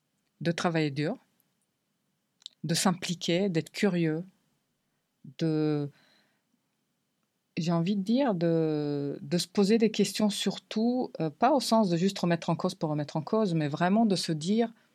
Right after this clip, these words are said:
est-ce que parce que c'est fait comme ça, c'est la meilleure manière d'être fait ?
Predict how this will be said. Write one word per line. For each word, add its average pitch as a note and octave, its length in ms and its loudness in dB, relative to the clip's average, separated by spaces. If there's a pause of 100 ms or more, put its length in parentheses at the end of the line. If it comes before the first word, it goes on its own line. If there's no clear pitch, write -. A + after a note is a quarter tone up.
(340)
est-ce A#3+ 180 2
que C4+ 380 2 (2250)
parce - 240 0
que A#3 100 2
c'est G#3+ 160 2
fait G3+ 140 4
comme G3+ 180 4
ça, A3 240 2
c'est - 140 -2
la E3+ 120 4
meilleure F3+ 380 6
manière E3+ 400 2
d'être D#3 160 -2
fait ? C#3+ 220 -14